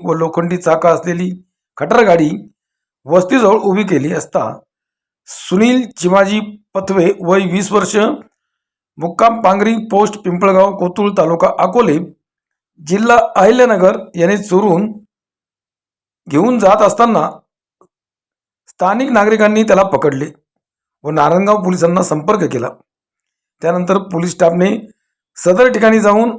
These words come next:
आरोपी व मुद्देमाल ताब्यात घेऊन मुद्देमाल जप्त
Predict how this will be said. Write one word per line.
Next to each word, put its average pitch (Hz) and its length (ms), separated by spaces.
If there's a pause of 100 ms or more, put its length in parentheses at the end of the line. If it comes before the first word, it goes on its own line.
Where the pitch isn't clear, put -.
(140)
आरोपी 196 320
व 208 140
मुद्देमाल 185 460
ताब्यात 165 240
घेऊन 170 320 (1800)
मुद्देमाल 208 500 (440)
जप्त 190 340